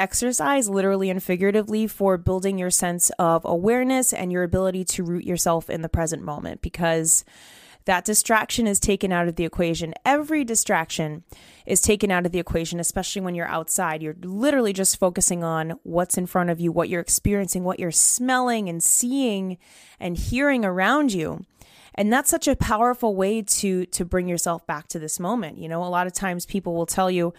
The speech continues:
"Well, think about what your five senses are experiencing," and that kind of brings you back to the now, especially if you have anxiety. People say that that is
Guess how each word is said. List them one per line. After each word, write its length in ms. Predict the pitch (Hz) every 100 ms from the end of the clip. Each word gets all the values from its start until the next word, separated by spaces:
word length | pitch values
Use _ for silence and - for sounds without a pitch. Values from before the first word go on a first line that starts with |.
| - - - -
"Well, 100 | 185
think 220 | 220 220
about 200 | 202 196
what 140 | 185
your 100 | 185
five 300 | 175 175 175
senses 380 | - 175 180 175
are 100 | 160
experiencing," 840 | 165 - 214 294 285 190 175 175 - - - - -
and 120 | 180
that 120 | 175
kind 160 | - 190
of 100 | 175
brings 240 | 180 170
you 80 | 180
back 220 | 165 156
to 120 | - 170
the 80 |
now, 320 | 160 170 185 170
especially 640 | - 190 - 185 165 175 - -
if 160 | 165
you 80 | 185
have 140 | 170 170
anxiety. 560 | 160 165 160 170 165
People 320 | 165 180 165 160
say 320 | - 165 160
that 160 | -
that 240 | 151 - -
is 260 | 170 -